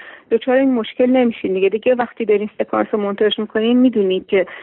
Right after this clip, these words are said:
مثلاً الان این آمده تو این خونه، اگه عصبیه، اگه که نگاهش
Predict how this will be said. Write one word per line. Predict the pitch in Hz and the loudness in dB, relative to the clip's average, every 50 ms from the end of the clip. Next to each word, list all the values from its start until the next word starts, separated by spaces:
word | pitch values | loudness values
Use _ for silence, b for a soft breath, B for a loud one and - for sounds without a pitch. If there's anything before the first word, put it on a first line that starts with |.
| B B _ - | B B _ -6
مثلاً | 208 202 - 202 202 220 233 220 | -4 -2 -2 0 0 2 0 0
الان | 202 196 185 202 214 | 0 0 -2 -2 -4
این | 214 - 240 233 220 | -2 0 0 0 2
آمده | 208 196 185 185 185 185 175 202 202 | 2 2 2 2 0 0 0 0 0
تو | - - - | 0 -2 -4
این | 185 180 | -2 -2
خونه، | 180 - - 196 196 220 | -4 -4 -4 -4 -2 0
اگه | 240 233 220 - 196 190 - - | 0 -2 0 0 0 0 0 -2
عصبیه، | 202 190 - _ - 185 180 175 175 175 180 202 220 226 - | -4 -6 -4 _ -2 -2 -2 -4 -8 -6 -2 0 0 0 0
اگه | 202 180 165 180 | -2 -4 -4 -6
که | 175 - - 190 190 185 B B B B B _ - | -4 -2 0 0 0 0 B B B B B _ -4
نگاهش | 190 196 196 196 185 196 190 196 202 196 196 202 190 190 190 202 190 | -2 -2 0 0 0 0 2 0 0 -2 -2 -2 -2 0 0 0 0